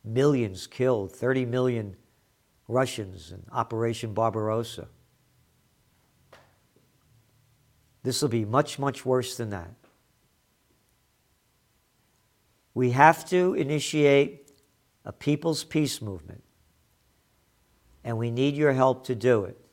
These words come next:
United we stand, divided we die. So please consider donating to the Universal Church of Freedom, Peace, and Justice, or Occupy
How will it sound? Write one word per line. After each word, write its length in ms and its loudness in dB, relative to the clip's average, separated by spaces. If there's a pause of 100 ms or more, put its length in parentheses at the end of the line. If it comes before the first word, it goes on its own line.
(560)
United 500 4
we 120 -2
stand, 680 -2 (380)
divided 480 0
we 160 -6
die. 460 -2 (1400)
So 180 -6
please 520 -2 (120)
consider 460 -6
donating 680 0 (1800)
to 140 -10
the 100 -6
Universal 720 0
Church 600 0 (440)
of 120 -14
Freedom, 360 -4
Peace, 360 -6
and 80 -14
Justice, 760 -6 (480)
or 380 2 (540)
Occupy 760 0